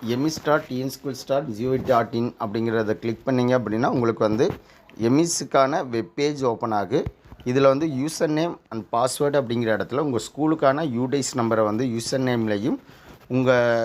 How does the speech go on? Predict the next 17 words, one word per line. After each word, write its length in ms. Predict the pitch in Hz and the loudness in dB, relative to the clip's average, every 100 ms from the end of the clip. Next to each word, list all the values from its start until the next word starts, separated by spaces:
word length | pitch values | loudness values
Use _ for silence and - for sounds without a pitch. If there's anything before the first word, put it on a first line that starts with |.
| 107 | -2
எம்இஸ்க்குரிய 560 | 110 117 156 - 151 143 | -2 -2 -4 -4 -2 -2
பாஸ்வேர்டை 400 | 120 117 131 127 | 0 -2 -2 0
பாஸ்வேர்டுலையும் 680 | 117 117 - 139 127 120 135 | 2 0 2 0 2 0 0
கொடுத்துட்டு, 380 | 127 107 123 120 | -2 -4 -6 -6
லாக்இன் 520 | 165 110 113 143 139 | 0 2 2 -2 -4
அப்படிங்கிறத 500 | 117 113 117 113 107 | -4 -4 -2 -2 -4
கொடுங்க. 240 | 107 101 156 | -6 -4 -4
இப்ப 160 | 165 | -2
நான் 240 | 139 113 101 | 0 2 2
லாக்இன் 340 | 107 135 127 | 0 -2 -4
அப்படிங்கிறத 500 | 98 98 98 98 147 113 | -4 -6 -6 -4 -4 -6
கொடுக்குறேன். 360 | 95 87 92 - - - | -6 -2 -2 -2 -12 -10
So, 140 | - 131 | 0 2
நீங்க 240 | 127 123 | 4 4
லாக்இன் 300 | 117 131 - | 4 4 2
பண்ணோடனே 460 | 175 160 143 135 165 | -2 0 0 0 -2
உங்க 180 | 127 | -4